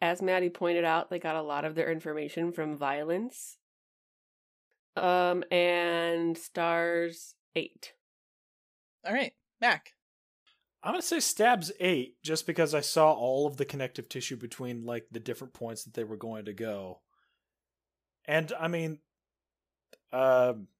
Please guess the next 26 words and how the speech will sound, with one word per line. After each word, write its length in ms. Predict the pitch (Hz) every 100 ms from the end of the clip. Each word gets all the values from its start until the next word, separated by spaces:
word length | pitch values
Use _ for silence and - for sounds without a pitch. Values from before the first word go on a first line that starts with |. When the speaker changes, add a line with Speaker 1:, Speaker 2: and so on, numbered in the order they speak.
| _ _ _ _
Speaker 3:
no, 100 | 107
I'm 160 | 107 110
not 140 | 113
gonna 180 | 110 104
defend 340 | 95 - 101 95
any 140 | 101
of 60 | 98
the 80 |
police 260 | 98 107 98
violence 380 | 95 98 101 92
stuff. 220 | 104 90
That's 200 | 104 95
shitty. 320 | - 95 90 - - -
Uh, 200 | 147 143 -
stars, 640 | - - 226 220 196 - -
eight 180 | 202 180
out 180 | 160
of 80 | 143
ten. 360 | 143 131 120 117 _
Good 220 | - 202 165
writing, 560 | 165 160 156 151 151 -
good 160 | 180
world 320 | 151 151 151
building, 540 | 135 143 139 139 135 135 _
good 180 | 190 190
characters. 840 | 151 143 135 135 131 127 117 -